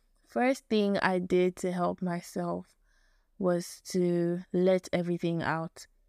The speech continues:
So whatever frustration I was feeling,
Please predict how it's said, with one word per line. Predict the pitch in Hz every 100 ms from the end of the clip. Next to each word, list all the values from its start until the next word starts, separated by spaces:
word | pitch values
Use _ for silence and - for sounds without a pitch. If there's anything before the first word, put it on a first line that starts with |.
| _ _ _
So | - - 190 185 170 -
whatever | 190 233 254 208
frustration | 190 180 175 - 180 170 180
I | 175
was | 170 -
feeling, | - 180 170 170 170